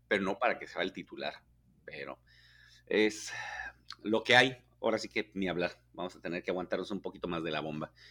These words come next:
Pero hablando ya de yo, de mis, eh, villanos del partido, yo la mención horrorífica se la voy a dar a Bruno Valdés, precisamente por lo que ya se comentó. Cada vez, es increíble lo que pasa con él, que cada vez se las arregla para verse más torpe en el partido.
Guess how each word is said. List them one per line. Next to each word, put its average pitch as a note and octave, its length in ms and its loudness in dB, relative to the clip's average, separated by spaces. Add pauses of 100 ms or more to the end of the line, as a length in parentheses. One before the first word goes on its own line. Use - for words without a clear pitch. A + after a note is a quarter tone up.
(420)
Pero G2+ 120 6
hablando A#2 260 6
ya A2+ 220 8
de G#2 160 4
yo, B2 180 8
de F2+ 280 2
mis, B2+ 480 2
eh, F#2+ 280 6
villanos G#2 480 4
del F2+ 120 -2
partido, A#2 420 2
yo A2+ 240 6
la G2+ 320 6
mención F#2 500 0 (140)
horrorífica C3+ 560 6
se A#2 100 4
la G#2+ 60 10
voy A#2+ 140 8
a A2 60 10
dar A#2+ 420 6 (100)
a G2 140 4
Bruno C3 320 4
Valdés, G2 580 2 (400)
precisamente A#2+ 480 2
por F3 160 0
lo E3+ 100 4
que C#3 120 0
ya C#3 100 6
se D#3 140 2
comentó. C3 600 4 (400)
Cada E3+ 220 8
vez, F3 140 6
es E3 160 6
increíble D#3+ 440 6
lo B2+ 220 4
que F#2 520 2
pasa C#3 260 2
con G#2+ 140 0
él, C#3 200 4
que A2+ 140 -2
cada B2 220 8
vez C#3 220 6
se C3 80 0
las A2 160 4
arregla A2 340 2
para G2 160 4
verse A2+ 240 4
más B2 380 -2
torpe C3 360 4
en F#2+ 80 0
el F#2 100 -2
partido. G2+ 500 -2